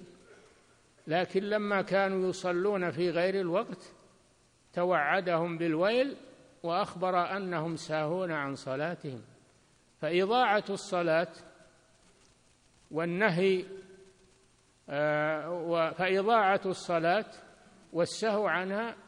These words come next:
معناه إخراجها عن وقتها من غير عذر شرعي، فلا تقبل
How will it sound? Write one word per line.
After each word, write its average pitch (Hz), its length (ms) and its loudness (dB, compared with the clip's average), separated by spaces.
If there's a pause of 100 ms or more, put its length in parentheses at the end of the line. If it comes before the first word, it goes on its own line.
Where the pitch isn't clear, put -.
(480)
معناه 165 920 0
إخراجها 160 720 0
عن 147 240 0
وقتها 151 760 -2 (1040)
من 160 220 -2
غير 180 460 4
عذر 175 360 2
شرعي، 160 560 0 (1300)
فلا 208 300 4
تقبل 160 720 0